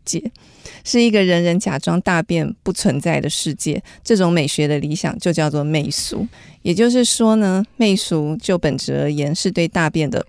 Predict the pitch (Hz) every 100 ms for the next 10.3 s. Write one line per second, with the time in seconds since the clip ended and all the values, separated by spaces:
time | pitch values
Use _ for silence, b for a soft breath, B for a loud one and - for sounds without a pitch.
0 | - 147 147 165 - - - - 220 B
1 | B B - 226 214 208 165 151 170 -
2 | 156 - - 175 - 156 156 - - -
3 | - - - 170 151 151 - 175 - 147
4 | - - 165 170 170 - B B B 269
5 | 247 - 185 214 214 190 175 196 185 185
6 | 160 196 180 156 - 147 - 175 147 156
7 | 156 - - 170 - 175 156 143 139 -
8 | 170 - - 165 160 151 - 175 - -
9 | 143 - 143 143 170 - 151 151 - -
10 | 160 - -